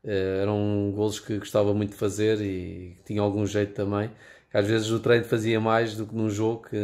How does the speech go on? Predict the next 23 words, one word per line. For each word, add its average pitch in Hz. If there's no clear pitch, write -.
não 104
é 104
tão 104
fácil 107
de -
sair. 90
Mas 113
pronto, 110
um 110
abraço 127
a -
todos 131
os 113
benfiquistas 131
e 131
que -
estejam 120
todos 110
bem, 123
e 101
saúde 107
para 104
todos. -